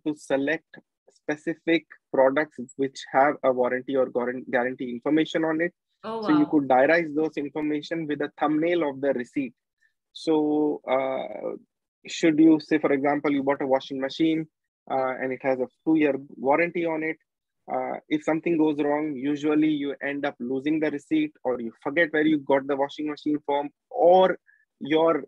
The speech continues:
Speaker 1: uh, uh, retailer tells you they need a proof of purchase, which you don't have anymore. So to avoid this kind of stress, you could just quickly go into the app, look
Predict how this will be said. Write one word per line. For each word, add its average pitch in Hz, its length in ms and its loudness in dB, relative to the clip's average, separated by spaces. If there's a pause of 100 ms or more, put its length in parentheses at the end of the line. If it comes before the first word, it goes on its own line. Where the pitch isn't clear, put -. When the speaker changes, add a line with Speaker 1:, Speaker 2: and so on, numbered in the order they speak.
Speaker 1:
uh, 139 360 -2
uh, 131 480 2
retailer 156 600 -2 (220)
tells 147 180 -2
you 147 280 -6
they 139 100 0
need 160 280 -2
a 165 60 0
proof - 220 -8
of 156 180 -2
purchase, 147 400 -2
which 127 200 -8
you 127 180 -4
don't 135 260 0
have 175 240 2
anymore. 160 460 -2 (380)
So 185 320 2 (100)
to 170 160 -2
avoid 151 540 2
this 160 200 -4 (120)
kind 147 320 -4
of 156 100 -2 (100)
stress, - 640 -2 (180)
you 139 280 -8
could 139 160 -4
just 143 200 -4
quickly 147 260 -4
go 156 120 4
into 175 240 2
the 156 160 0
app, 143 240 0 (160)
look 139 260 -2